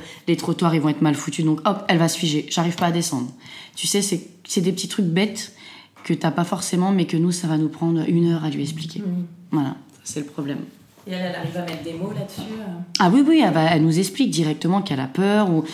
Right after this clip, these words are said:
Speaker 1: la machine à laver, le sèche-linge, tout est, en fait, c'est tout un, un truc où, à la base, que t'expliques à un enfant une seconde ou dix secondes, elle, ça va être des heures, voire des jours, voire des mois d'explication pour quelque chose, euh, pff, que, voilà. C'est, euh,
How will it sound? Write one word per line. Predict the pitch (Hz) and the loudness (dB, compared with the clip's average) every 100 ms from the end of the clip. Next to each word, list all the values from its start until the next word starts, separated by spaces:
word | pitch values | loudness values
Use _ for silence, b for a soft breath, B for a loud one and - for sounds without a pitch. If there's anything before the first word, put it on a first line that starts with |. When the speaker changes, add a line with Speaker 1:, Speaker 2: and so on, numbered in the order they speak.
| B B | B B
Speaker 1:
la | 180 | 2
machine | 160 - 147 | 4 2 2
à | |
laver, | 139 139 156 | 2 0 2
le | 165 | 0
sèche-linge, | 160 156 - 165 - | 0 -2 -2 -4 -4
tout | - 226 | -6 -2
est, | 214 220 | -4 -4
en | |
fait, | 175 214 220 | -2 -2 -2
c'est | - 180 | -2 -4
tout | - 226 | -6 -2
un, | 202 175 170 B B B B B B | 2 4 2 B B B B B B
un | 196 | -4
truc | 190 233 220 | 0 0 0
où, | 190 175 | -2 0
à | 196 | 0
la | 170 | 2
base, | 190 202 | 2 2
que | 180 | 0
t'expliques | 175 - 196 | -2 -2 0
à | 185 | 2
un | 175 | 2
enfant | 175 190 | 2 2
une | 175 | 2
seconde | 156 170 196 226 175 139 | 2 2 4 4 2 0
ou | 143 | -4
dix | 143 175 | 0 2
secondes, | 165 208 214 160 | 4 4 4 2
elle, | 185 | 0
ça | 180 - 147 | -2 -4 -4
va | 170 | -2
être | 175 - - - | -4 -8 -16 -4
des | 165 160 | 0 2
heures, | 185 202 | 2 0
voire | 147 156 143 | -2 -4 -2
des | 156 | -2
jours, | 147 202 202 | 0 -4 -4
voire | 156 143 | -4 -4
des | 139 | 0
mois | 147 170 240 | 0 2 2
d'explication | 196 170 - - 160 214 240 B B B B B | 0 -2 -4 -6 -4 -2 -4 B B B B B
pour | - 196 | -4 -2
quelque | 202 175 180 | 0 0 0
chose, | - 220 220 165 | 2 2 2 2
euh, | 147 143 | 0 -2
pff, | 139 - - - - | -2 -4 -8 -10 -10
que, | - | -4
voilà. | 156 135 143 156 - B B B B B B B | -2 0 0 0 -2 B B B B B B B
C'est, | - 151 | -6 -2
euh, | 143 | 0